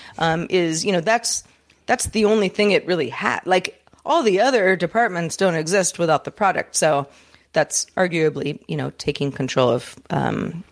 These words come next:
of everything that you said that you were gonna hand off to somebody else. However, I also think there are probably a lot of situations in companies where, uh, a founder, a C E O, or maybe both,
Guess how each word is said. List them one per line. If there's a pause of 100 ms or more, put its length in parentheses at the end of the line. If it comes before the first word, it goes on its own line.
(120)
of
everything
that
you
said
that
you
were
gonna
hand
off
to
somebody
else. (240)
However, (640)
I
also
think
there
are
probably
a
lot
of
situations (240)
in
companies
where, (340)
uh,
a
founder, (240)
a
C
E
O,
or
maybe
both,